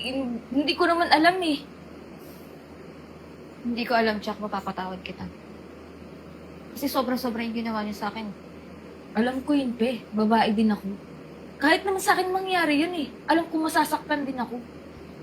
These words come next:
Speaker 1: Pero biktima ako, eh.
Speaker 2: Nagpabuntis ka na, hindi mo alam? Sigurado ka? Huwag mo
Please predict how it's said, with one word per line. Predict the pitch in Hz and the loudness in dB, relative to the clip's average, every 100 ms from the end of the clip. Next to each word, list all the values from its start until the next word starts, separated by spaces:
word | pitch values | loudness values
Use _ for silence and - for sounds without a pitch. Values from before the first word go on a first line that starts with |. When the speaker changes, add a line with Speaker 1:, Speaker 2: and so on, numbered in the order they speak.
| - | 4
Speaker 1:
Pero | 392 415 | 8 8
biktima | 440 - 427 415 359 | 6 6 4 6 2
ako, | 294 381 | 2 4
eh. | 381 311 - - - - - - - - - | 4 2 -4 -14 -16 -16 -16 -16 -16 -12 0
Speaker 2:
Nagpabuntis | 277 - 240 233 220 - | 0 4 4 4 2 -2
ka | 254 | -2
na, | 349 | 2
hindi | 233 | 4
mo | 208 160 | 4 2
alam? | 175 220 277 - - - - - - - - - - | 0 -4 -8 -12 -16 -16 -16 -16 -16 -18 -16 -16 -14
Sigurado | - 330 466 349 233 | -2 4 6 6 2
ka? | 196 262 - - - - - - - - - - - - - | 0 -4 -6 -14 -16 -16 -16 -16 -16 -16 -16 -16 -18 -12 -2
Huwag | |
mo | 269 | 2